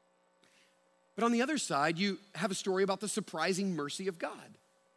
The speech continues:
I mean, did the Israelites make a mistake? Yes. At the end of the mistake, were the Gibeonites saved? Yes. So, so you can understand with me maybe a little bit how I sat before this text all week and said, "God, what do you do with this?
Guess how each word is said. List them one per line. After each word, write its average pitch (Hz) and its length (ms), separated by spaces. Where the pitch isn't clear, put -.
I 226 80
mean, 262 140
did 269 400
the 262 120
Israelites 254 420
make 226 180
a 220 60
mistake? 220 400
Yes. 262 260
At 240 160
the 262 160
end 320 100
of 320 80
the 269 80
mistake, 214 340
were 277 100
the 269 140
Gibeonites 220 520
saved? 247 560
Yes. - 680
So, - 360
so - 140
you 277 160
can 269 160
understand 269 580
with 220 120
me 233 120
maybe 240 220
a 247 60
little 294 200
bit 202 200
how 202 160
I 202 100
sat 240 280
before 233 240
this 196 160
text 220 280
all 214 260
week 269 160
and 214 100
said, 190 200
"God, 262 220
what 233 180
do 262 40
you 240 120
do 196 180
with 240 200
this? 123 260